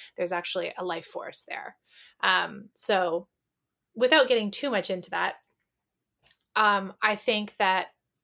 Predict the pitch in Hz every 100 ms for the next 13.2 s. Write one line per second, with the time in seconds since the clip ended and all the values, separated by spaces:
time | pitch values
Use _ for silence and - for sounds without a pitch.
0 | _ _ _ _ - 240 240 - 269 339
1 | - 220 226 190 175 185 - 214 185 175
2 | 180 180 _ _ - - - - _ _
3 | _ _ _ _ - - - - 233 240
4 | 220 202 208 - 226 214 226 - - -
5 | - - - 202 202 - 185 185 180 -
6 | - - _ _ _ _ - 196 196 -
7 | 220 202 - 196 196 - 190 196 185 185
8 | 208 - - 175 - - 180 - 170 -
9 | 185 180 170 185 175 190 175 175 175 180
10 | - 175 185 170 165 170 180 175 170 180
11 | 175 160 175 - 190 185 208 _ - -
12 | - 190 196 175 - 185 - 185 175 196
13 | 254 285